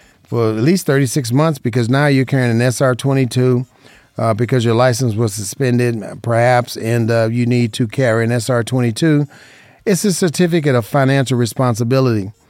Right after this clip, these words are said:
Now, D U Is, they get a little expensive. They can cost you up to eight thousand dollars or more,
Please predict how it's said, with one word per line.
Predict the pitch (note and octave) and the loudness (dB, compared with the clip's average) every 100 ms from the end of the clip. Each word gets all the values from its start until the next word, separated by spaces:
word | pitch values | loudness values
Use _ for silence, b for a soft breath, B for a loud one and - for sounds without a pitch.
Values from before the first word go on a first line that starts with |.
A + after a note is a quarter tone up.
| b b - | b b -4
Now, | C3 B2 | 0 2
D | D3+ | 2
U | D#3+ D3+ C#3 | 2 2 4
Is, | C#3 C#3+ D3 | 4 2 2
they | A2 C3+ | 0 -2
get | D#3+ F3+ F#3+ | -2 -2 -2
a | F#3+ | -2
little | G3+ A3 | 0 2
expensive. | A#3 - - A#3 F#3+ D3+ | 0 -2 0 0 2 0
They | B2+ | 0
can | C3 D3 | -2 -2
cost | C#3+ D3 C3 | 2 2 2
you | C#3+ | -2
up | C#3 | -2
to | D3 | 0
eight | C3+ D3+ | 0 0
thousand | D#3+ D3 C#3+ C#3+ | 0 0 2 2
dollars | C#3 C#3+ C#3 | 2 2 2
or | A#2 | 2
more, | B2 F#3 F3 C3 | 2 4 4 2